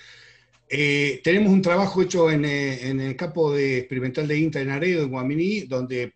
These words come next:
probamos sorgos enteros con isitanino y tuvimos en un ternero de doscientos kilos, estamos hablando de un ternero más, de mayor peso que, lo que, que, este, que, este ta-, que este ternero,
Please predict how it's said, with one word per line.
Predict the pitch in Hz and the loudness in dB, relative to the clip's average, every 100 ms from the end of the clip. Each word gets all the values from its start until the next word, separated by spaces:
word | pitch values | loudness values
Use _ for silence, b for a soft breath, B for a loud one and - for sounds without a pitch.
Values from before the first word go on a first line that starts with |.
| _ | _
probamos | 123 139 156 156 | -6 -4 -4 -4
sorgos | - 147 151 120 | -6 -6 -4 -6
enteros | 131 156 151 127 | -6 -6 -6 -2
con | 151 151 | -2 -2
isitanino | 139 131 131 139 175 190 190 | -4 -6 -8 -4 -2 -2 -6
y | 131 | -8
tuvimos | 127 131 151 170 156 - | -8 -6 -4 -4 -8 -8
en | 127 143 | -8 -6
un | 170 | -8
ternero | 156 156 156 135 | -8 -6 -4 -4
de | 123 | -4
doscientos | 120 - 175 - 156 | -4 -6 -8 -8 -10
kilos, | 208 214 165 - - | -8 -6 -6 -8 -16
estamos | _ 131 | _ -10
hablando | 135 135 | -8 -6
de | 131 | -8
un | |
ternero | 127 123 135 123 113 98 _ 101 | -8 -8 -6 -8 -10 _ _ _
más, | 127 135 | -8 -8
de | 117 | -8
mayor | 113 120 160 | -10 -6 -6
peso | 156 165 135 | -6 -8 -8
que, | 120 | -10
lo | 117 | -10
que, | 107 - _ | -12 -20 _
que, | _ 123 | _ -10
este, | 135 127 120 | -8 -10 -12
que, | - | -10
este | 127 123 | -12 -10
ta-, | 120 123 - | -12 -12 -14
que | |
este | 127 123 | -14 -14
ternero, | 123 123 160 185 | -12 -10 -10 -12